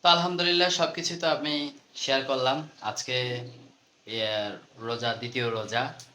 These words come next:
তো দ্বিতীয় রোজায় আজকে যতটুকু পারছি, ফ্যামিলিতে দেখলেনই তো কয়জন আছি।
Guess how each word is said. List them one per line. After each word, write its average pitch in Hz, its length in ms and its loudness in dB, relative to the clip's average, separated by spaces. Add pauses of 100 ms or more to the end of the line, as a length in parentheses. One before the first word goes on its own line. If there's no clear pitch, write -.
(580)
তো 127 200 0
দ্বিতীয় 131 340 -4
রোজায় 139 420 4
আজকে 139 480 -4 (200)
যতটুকু 123 480 -2
পারছি, 135 480 0 (340)
ফ্যামিলিতে 123 800 -4 (140)
দেখলেনই 139 420 -2
তো 143 120 -8
কয়জন 127 360 -2
আছি। 143 420 -6